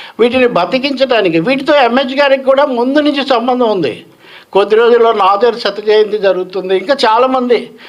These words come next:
ఈ కళాకారులతో, ప్రజా కళలతో, అభ్యుదయ ఉద్యమాలతో, వీటన్నిటితో పెనవేసుకుపోయినటువంటి చాలా సముజ్వలమైన జీవితం వాళ్ళది. అందుకనే వాళ్ళ పేరుతో ఈ అవార్డు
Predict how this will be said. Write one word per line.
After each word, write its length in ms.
ఈ 100
కళాకారులతో, 960
ప్రజా 360
కళలతో, 640
అభ్యుదయ 460
ఉద్యమాలతో, 920
వీటన్నిటితో 760
పెనవేసుకుపోయినటువంటి 1800
చాలా 160
సముజ్వలమైన 1080
జీవితం 540
వాళ్ళది. 480
అందుకనే 300
వాళ్ళ 340
పేరుతో 640
ఈ 180
అవార్డు 640